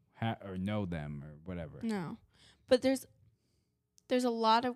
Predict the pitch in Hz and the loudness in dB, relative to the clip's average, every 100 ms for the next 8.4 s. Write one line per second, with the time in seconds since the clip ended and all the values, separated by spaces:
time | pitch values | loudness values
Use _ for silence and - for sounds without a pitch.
0 | - - 208 214 233 262 294 - _ _ | -6 -2 0 2 2 0 -2 -8 _ _
1 | _ _ _ _ _ _ _ _ _ _ | _ _ _ _ _ _ _ _ _ _
2 | _ _ - 233 - 220 214 220 - 233 | _ _ -2 0 0 0 2 0 -4 -4
3 | 214 208 202 - - - 196 190 190 175 | 0 0 -2 -6 -10 -6 0 2 0 -2
4 | - 202 185 170 156 - 113 - - - | -6 -4 -2 -2 -4 -6 -8 -10 -12 -10
5 | - - 127 - - _ _ - - _ | -8 -6 -6 -8 -16 _ _ -20 -20 _
6 | _ _ _ _ _ _ - 113 90 - | _ _ _ _ _ _ 0 2 2 -2
7 | - _ 95 90 76 85 80 - 82 - | -16 _ -6 -6 -6 -8 -8 -10 -14 -16
8 | - - 57 | -18 -14 -14